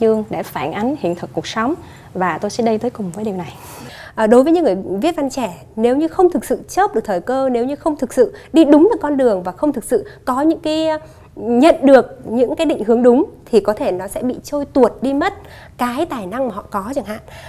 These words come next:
Speaker 2: Vậy thì đối với nhà văn Phong Điệp, theo chị, ờ, những người viết trẻ hôm nay cần gì để có thể có được một cái sự phát triển tốt nhất?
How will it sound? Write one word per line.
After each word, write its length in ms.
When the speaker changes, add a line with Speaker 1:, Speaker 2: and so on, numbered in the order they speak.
Speaker 2:
Vậy 120
thì 160
đối 260
với 300
nhà 300
văn 140
Phong 200
Điệp, 160
theo 220
chị, 260
ờ, 300
những 240
người 120
viết 160
trẻ 120
hôm 240
nay 220
cần 260
gì 360
để 220
có 160
thể 240
có 260
được 100
một 120
cái 100
sự 180
phát 140
triển 220
tốt 120
nhất? 180